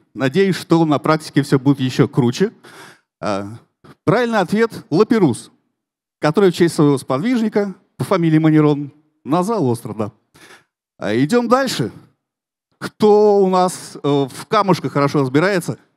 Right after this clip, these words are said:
Есть прекрасные камни, которым усеян берег Манерона. Янтарь, но нет. Давайте я к вам подойду и дам варианты. Это аметисты, агаты,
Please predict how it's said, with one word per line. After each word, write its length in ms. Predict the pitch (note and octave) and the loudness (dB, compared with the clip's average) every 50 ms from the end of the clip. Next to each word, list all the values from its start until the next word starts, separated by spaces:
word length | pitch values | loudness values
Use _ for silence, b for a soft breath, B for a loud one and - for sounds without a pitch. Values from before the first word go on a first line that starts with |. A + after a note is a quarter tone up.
| _ _ - | _ _ -4
Есть 440 | C#3 E3 F#3+ F#3 F3 - - - _ _ | 0 0 0 0 -2 -8 -16 -20 _ _
прекрасные 520 | - E3 E3+ - F3 D#3+ D3 - B2+ B2+ | -2 -2 0 0 0 0 0 -2 -4 -4
камни, 300 | - E3+ E3+ E3 D#3+ C#3+ | -4 -4 -2 0 0 0
которым 360 | C3 C3 B2 - D3+ C#3 C3 | 0 -2 0 0 0 0 2
усеян 420 | C3 B2 A#2+ - D3 D3 C#3+ C3+ A#2+ | 0 -2 -2 0 0 0 0 0 -2
берег 300 | G#2 B2+ B2 B2 A#2+ - | -2 -2 -2 -2 -4 -6
Манерона. 540 | B2 A2+ A#2 A#2 A#2 G#2+ F#2 F2+ F#2+ G2 - _ _ _ _ _ _ _ _ _ _ _ _ _ _ _ _ _ _ _ _ _ _ _ _ _ _ _ _ _ _ _ _ _ _ _ _ _ _ _ _ _ _ _ _ _ - | -6 -4 -4 -2 -2 -4 -6 -8 -12 -18 -20 _ _ _ _ _ _ _ _ _ _ _ _ _ _ _ _ _ _ _ _ _ _ _ _ _ _ _ _ _ _ _ _ _ _ _ _ _ _ _ _ _ _ _ _ _ -10
Янтарь, 500 | G2+ A2+ C#3 C3 A#2+ - C3+ A#2 G#2 G#2+ | -4 -2 -2 -2 -2 -2 -2 -2 -4 -4
но 160 | A2+ C3 D3+ | -2 0 0
нет. 320 | D3 C3+ C3+ D#3 - - - B B B B B B B B | 2 2 0 -2 -2 -6 -12 B B B B B B B B
Давайте 260 | - E3 A3 F#3 G#3 | -2 -2 0 0 0
я 20 | F3 | 0
к 40 | |
вам 120 | G#3 F3+ D#3 | 0 0 2
подойду 420 | F#3 E3 F#3 F#3+ G3+ B3 C4+ G3+ | 2 2 2 2 2 0 0 0
и 80 | F#3 F3 | 0 0
дам 260 | D3+ E3 G3 G3+ F3 | 2 2 0 0 2
варианты. 560 | D#3+ F#3+ F#3 F#3+ F3+ F3 C#3+ B2+ - G#2+ E2+ - _ _ _ _ _ _ _ _ _ _ _ _ _ _ _ _ _ _ _ _ _ _ _ _ | 2 4 4 4 2 0 -2 -4 -6 -10 -14 -14 _ _ _ _ _ _ _ _ _ _ _ _ _ _ _ _ _ _ _ _ _ _ _ _
Это 440 | - G3 E3+ - - G#2 F2 F2 - _ _ _ _ _ _ _ _ _ _ _ _ _ _ _ _ _ _ _ _ _ _ _ _ _ _ _ - | 0 0 2 0 -2 -4 -4 -6 -10 _ _ _ _ _ _ _ _ _ _ _ _ _ _ _ _ _ _ _ _ _ _ _ _ _ _ _ -2
аметисты, 640 | D3+ D#3+ F3+ F3 D#3+ - C#3 B2 B2 - E3+ F#3+ - _ _ _ _ _ _ _ _ | -2 0 0 0 0 2 0 0 0 0 -2 -4 -4 _ _ _ _ _ _ _ _
агаты, 560 | - D#3 D3 C3 C3+ B2+ A2 - D3+ D#3+ F3+ | -2 -2 0 0 -2 -2 -2 0 -2 -4 -4